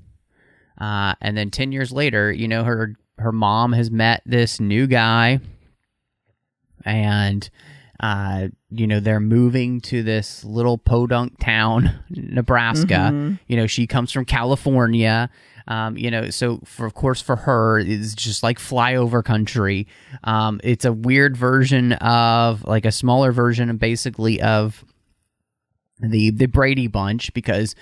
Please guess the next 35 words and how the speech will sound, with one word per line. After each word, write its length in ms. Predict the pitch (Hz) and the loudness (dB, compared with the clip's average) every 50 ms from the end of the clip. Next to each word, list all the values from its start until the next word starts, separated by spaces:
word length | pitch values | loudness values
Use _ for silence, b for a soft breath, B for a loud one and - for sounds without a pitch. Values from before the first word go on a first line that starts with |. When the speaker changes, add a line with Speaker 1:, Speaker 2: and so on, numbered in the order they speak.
| B B B B B 110 - | B B B B B -10 -8
Speaker 1:
you've 120 | 113 107 | -2 0
got 160 | 120 117 - | 0 0 0
the 60 | - | -2
mom 400 | 117 117 117 117 123 127 127 131 | 0 0 2 2 4 2 2 2
and 80 | 131 127 | 2 2
her 80 | 127 123 | 2 2
daughter 440 | 120 117 113 110 107 110 117 113 | 2 0 2 2 2 2 2 2
and 240 | 104 - 107 107 104 | 2 0 -2 -2 -4
the 60 | 107 | -4
dad 460 | 107 104 - 117 104 104 110 107 110 110 | -6 -4 -4 -2 0 0 2 0 0 0
with 160 | 110 113 110 | 0 -2 0
a 80 | 123 120 | 0 -2
son. 600 | - - - 117 98 101 92 85 95 113 117 117 - _ _ _ b b b b b b b | -2 -2 0 0 2 2 2 2 0 0 -2 -4 -6 _ _ _ b b b b b b b
Speaker 2:
Mm-hmm. 280 | - 160 151 156 165 139 | 0 0 0 2 0 0
Speaker 1:
And, 460 | 113 113 110 107 107 107 107 104 - | 0 2 2 2 0 0 -2 -4 -2
you 100 | 117 117 | -2 0
know, 120 | 110 110 107 | 0 2 2
they're 100 | 113 110 | 2 2
making 400 | 110 113 113 - 127 120 117 117 | 2 0 0 0 -2 -4 -4 -4
this 220 | 117 120 - - | -4 -4 -6 -4
family 640 | - - 113 107 107 101 95 92 92 87 87 92 98 - | -4 -2 -2 0 0 0 0 0 0 -2 -2 -4 -6 -6
now, 540 | - 104 98 95 95 95 92 95 98 104 - - | -6 -4 -4 -2 -2 -2 -2 -4 -4 -4 -4 -4
and, 280 | 107 104 104 101 101 | -4 -2 -2 -4 -4
and 220 | 101 104 101 98 98 | -4 -6 -6 -6 -6
she's 240 | - 117 107 101 | -4 -6 -6 -6
just 380 | - - - 110 110 110 - - | -6 -6 -4 -4 -2 -2 -4 -4
not 260 | 107 104 110 - - - | -2 -2 -2 -2 -2 -2
ready 440 | 101 107 123 131 120 104 98 98 | 0 0 0 2 0 0 -2 -4
to 240 | - - 98 95 95 | -2 -2 0 0 2
accept 520 | 87 - - - - 110 101 104 - - - | 0 -2 -4 -4 -2 0 0 -2 -4 -6 -4
anybody 440 | 104 104 104 104 98 98 95 92 | -2 -2 -2 0 0 0 0 0
else 280 | 104 101 101 101 - - | 0 0 0 -2 -4 -4
as 160 | 120 110 - - | -6 -4 -4 -4
her 100 | 104 98 - | -6 -4 -2
dad, 560 | - 135 165 180 131 107 104 95 101 110 131 | -2 0 0 2 2 2 2 0 0 0 -2